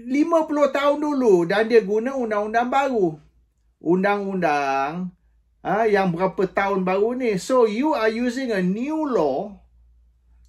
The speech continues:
to investigate, kononnya, ha, a crime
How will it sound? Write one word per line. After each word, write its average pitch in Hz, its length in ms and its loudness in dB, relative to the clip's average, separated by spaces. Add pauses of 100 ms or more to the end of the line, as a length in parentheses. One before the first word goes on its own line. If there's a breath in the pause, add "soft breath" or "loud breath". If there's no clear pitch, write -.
to 208 160 0
investigate, 208 1120 2
kononnya, 208 640 2
ha, 214 360 -6 (520 soft breath)
a 165 160 0
crime 220 720 0